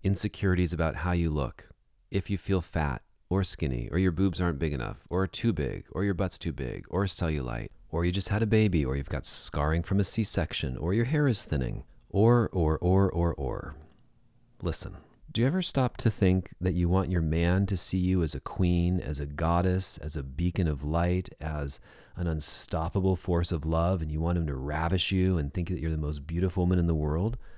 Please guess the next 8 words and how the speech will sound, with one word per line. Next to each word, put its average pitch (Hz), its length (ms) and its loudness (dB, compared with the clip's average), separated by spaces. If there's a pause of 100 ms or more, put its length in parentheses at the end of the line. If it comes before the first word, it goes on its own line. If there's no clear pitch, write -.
(640)
But 98 340 2 (460)
this 90 240 0
is 95 120 0
how 98 100 2
you 95 160 4
feel 95 220 2
about 85 200 2
yourself? 80 640 -2